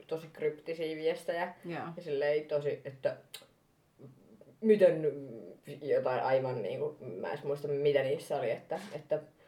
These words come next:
Speaker 1: miten nämä valheelliset asiasi niinku nyt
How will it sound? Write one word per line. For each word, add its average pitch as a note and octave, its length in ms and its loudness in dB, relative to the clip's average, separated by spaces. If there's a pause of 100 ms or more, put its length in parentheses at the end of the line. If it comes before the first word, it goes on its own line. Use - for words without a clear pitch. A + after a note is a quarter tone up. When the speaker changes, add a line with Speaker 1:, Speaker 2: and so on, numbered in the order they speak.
(440)
Speaker 1:
miten D3+ 400 2
nämä D3 240 2
valheelliset D3 760 4
asiasi C#3+ 500 2
niinku C#3+ 300 -2
nyt D3 540 -4